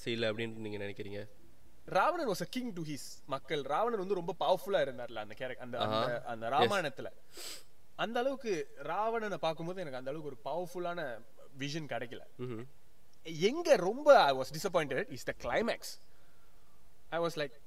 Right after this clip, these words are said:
Speaker 2: இந்த கிளைமேக்ஸை வேற மாதிரி பண்ணிருக்கலாமோ அப்படின்ற ஒரு, ஒரு தாட் எனக்கு, எனக்கு வந்துகிட்டே இருக்கும். எப்ப, எப்ப அந்த கிளைமேக்ஸ் பார்த்தாலுமே,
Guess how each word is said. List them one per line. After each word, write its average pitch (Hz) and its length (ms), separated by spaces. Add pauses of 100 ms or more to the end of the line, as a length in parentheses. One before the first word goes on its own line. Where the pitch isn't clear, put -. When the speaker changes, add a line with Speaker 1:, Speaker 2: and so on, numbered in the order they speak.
(540)
Speaker 2:
இந்த 214 380
கிளைமேக்ஸை 294 600
வேற 208 240
மாதிரி 220 260
பண்ணிருக்கலாமோ 160 640
அப்படின்ற 180 520
ஒரு, 135 200
ஒரு 131 240
தாட் 151 180
எனக்கு, 117 280
எனக்கு 113 340
வந்துகிட்டே 156 240
இருக்கும். 113 240
எப்ப, 135 260
எப்ப 202 320
அந்த 233 180
கிளைமேக்ஸ் 220 380
பார்த்தாலுமே, 143 520